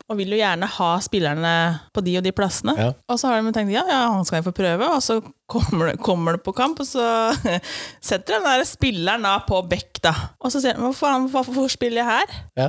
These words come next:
Speaker 2: det er fordi
Speaker 1: Nei, for
Speaker 2: moren din har
Speaker 1: moren
Speaker 2: sagt
Speaker 1: har ringt og sagt at du vil spille bekk.
Speaker 2: Ja.
Speaker 1: Ja, men nei! <laughs>
Speaker 2: Ja.
Speaker 1: Ikke sant? Og så
Speaker 2: Og
Speaker 1: er
Speaker 2: da er
Speaker 1: det
Speaker 2: det sånn, «Ja, men jeg vil jo ikke det, jeg kan det jo ikke, jeg er
Speaker 1: Nei,
Speaker 2: ikke vant
Speaker 1: sant?
Speaker 2: til det.»
Speaker 1: Jeg vil jo ikke være her, jeg er fornøyd på vingen, jeg.
Speaker 2: Ja.
Speaker 1: Eh,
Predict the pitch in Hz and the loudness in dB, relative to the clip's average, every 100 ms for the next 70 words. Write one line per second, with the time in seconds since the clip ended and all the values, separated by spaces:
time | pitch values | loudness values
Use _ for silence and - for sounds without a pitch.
0 | - 160 156 539 - 480 143 110 101 - | -2 -4 0 2 4 4 4 2 2 2
1 | - 285 107 269 269 240 226 254 247 240 | 4 4 4 4 2 0 0 0 0 0
2 | 226 220 233 240 269 247 226 247 311 - | -2 0 2 2 2 -2 0 0 0 -2
3 | - - 359 359 370 359 381 403 554 - | -2 2 2 2 2 2 2 2 2 0
4 | - - 587 523 - 143 202 277 302 403 | -2 -4 -8 -6 0 0 2 2 2 0
5 | - - - - - 269 277 262 170 160 | -8 -8 -8 -12 -6 -4 2 2 2 0
6 | 165 139 165 170 160 135 113 113 156 151 | -2 0 0 2 2 2 0 0 0 0
7 | 131 98 101 - - - 370 - 143 381 | 0 2 0 0 0 2 2 2 2 2
8 | 359 139 214 294 226 190 196 247 233 254 | 2 0 2 2 2 -2 0 0 2 2
9 | 523 466 - 233 196 196 202 254 508 294 | 2 0 0 0 0 0 -2 0 0 0
10 | 214 139 196 - _ 285 277 269 | 0 0 0 -8 _ -2 2 2